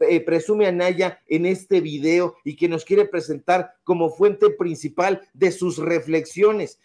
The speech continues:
¿Y sabe qué? Ya ha quedado demostrado que estas maniobras en el metro sí son una maquinación. Está por verse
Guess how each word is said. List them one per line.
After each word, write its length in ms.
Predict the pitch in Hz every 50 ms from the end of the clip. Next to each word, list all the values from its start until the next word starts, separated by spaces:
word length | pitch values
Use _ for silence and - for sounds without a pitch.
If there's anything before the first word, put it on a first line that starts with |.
| _ _
¿Y 120 | - 156 156
sabe 360 | - 233 254 262 262 208 - _
qué? 300 | 190 208 226 226 214 - _ _
Ya 200 | _ 135 233 254
ha 80 | 240 -
quedado 420 | - 240 233 247 254 247 247 247
demostrado 760 | 226 202 185 175 170 160 - - 208 202 202 202 208 190 196 - _ _
que 140 | - 220 233
estas 280 | 247 240 - 240 233
maniobras 520 | 208 190 175 175 180 202 226 220 208 202 180
en 80 | 165
el 100 | 156 156
metro 460 | 156 190 208 208 214 214 208 208 - _
sí 380 | _ - - - 277 277 277 254
son 420 | - - - 247 254 254 240 214 - _ _
una 460 | - 247 247 262 262 247 240 226 226
maquinación. 1040 | 220 202 202 190 185 190 - 160 185 185 175 170 165 156 - - 196 208 208 185 - - _ _
Está 440 | 156 170 170 - - 226 233 233 -
por 280 | - 269 269 254 233 202
verse 580 | 196 214 208 196 156 - - 185 202 202 -